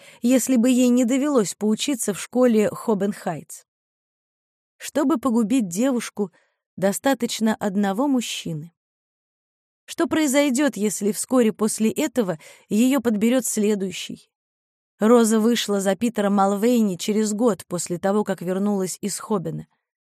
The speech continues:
Ему двадцать семь, ей нет и девятнадцати. Юнона уходит принять душ перед сном,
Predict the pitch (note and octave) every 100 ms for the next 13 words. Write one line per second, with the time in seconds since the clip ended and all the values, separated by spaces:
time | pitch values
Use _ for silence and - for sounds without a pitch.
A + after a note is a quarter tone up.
0 | _ - G#3+ A#3 G#3 G#3 F#3+ - G3 -
1 | C4 C4 A#3 _ _ _ _ G#3+ A3+ B3+
2 | B3 B3+ A#3 G#3 F#3+ A3+ A3 G3+ D3 -
3 | - - - _ _ _ _ _ _ _
4 | _ _ _ _ F#3+ G#3+ C4+ F#4 E4+ B3
5 | - D#4+ C4 A#3 A#3+ A#3+ B3+ G#3+ F#3 C#4
6 | - C#4 B3 - B3 A#3+ A#3